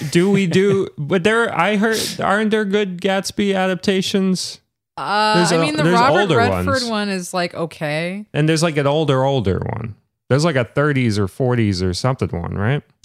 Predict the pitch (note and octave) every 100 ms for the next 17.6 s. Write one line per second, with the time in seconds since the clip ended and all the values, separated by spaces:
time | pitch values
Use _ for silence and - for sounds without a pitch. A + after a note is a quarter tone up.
0 | - - - F3 F#3+ F#3+ F#3 F#3+ A3+ B3
1 | C#4+ D4+ B3 G3 - - - G3+ C#4 B3
2 | A#3 C4 C4 - C#3 D3+ D#3 A#2+ A2 G#2
3 | G#2 F#2 F#2 - C#3+ F3 D3 E3 F3 E3+
4 | D3+ A#2 G2 F#2+ G2 - G2+ G2 E2+ -
5 | _ _ - C3+ C#3 C#3 C#3 E3 E3 D#3+
6 | C#3+ B2+ A#2+ - C#3 C3 F2+ E2 E2 D#2+
7 | - - - - - - - - _ A#3
8 | A#3+ D4+ G3+ G4+ E4+ G#3 F#3+ F#3 F3 F3
9 | D#3+ F3 D#3+ D3 A3+ C#4 C#4 A#3+ F#3+ E3
10 | G3 F3+ F3 E3 - E3+ D#3+ D#3 D#3 D#3+
11 | - D3+ D3 D#3+ - A3 G#3 - - F3+
12 | E3+ D#3+ D#3+ F3 D#3 - D3+ D3 D3+ C3
13 | C3+ C3+ - - - - D3 - F3+ D3
14 | G#2+ B2+ D#3 E3+ G#3 F#3 G3+ B3 B3 A#3
15 | A3 - F3 G3 E3 D3 F3 D#3 C3 B2+
16 | - D3 C#3 B2+ A#2 - B2 B2 C3+ G2
17 | F#2 F#2 F3 E3+ D#3